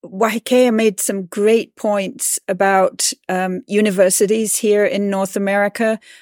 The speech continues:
I mean, I came to this country in nineteen eighty-two after having been in Lebanon for seven years, um, covering the civil war there and what was happening to Palestinians in Lebanon. And shortly after I got here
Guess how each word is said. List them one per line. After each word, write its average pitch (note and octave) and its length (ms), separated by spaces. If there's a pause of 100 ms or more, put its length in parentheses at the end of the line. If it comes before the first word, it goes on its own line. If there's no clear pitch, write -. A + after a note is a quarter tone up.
I G3 60
mean, G3+ 100
I A#3 160
came G#3 360
to F#3+ 100
this F#3 240
country F#3 560
in F3+ 180
nineteen F3 480
eighty-two E3+ 720
after E3+ 340
having E3 360
been E3+ 180
in E3 160
Lebanon E3 520
for D#3+ 260
seven D#3+ 340
years, D#3+ 680
um, D#3 360 (100)
covering E3 440
the D#3 80
civil D#3 360
war D#3 240
there D#3 340
and D3+ 380
what D#3+ 100
was - 120
happening D#3 340
to E3 80
Palestinians D3+ 840
in D#3 160
Lebanon. F3 420 (540)
And F3+ 360 (100)
shortly A#3 500
after A3 280
I G3 100
got A#3+ 320
here F3 520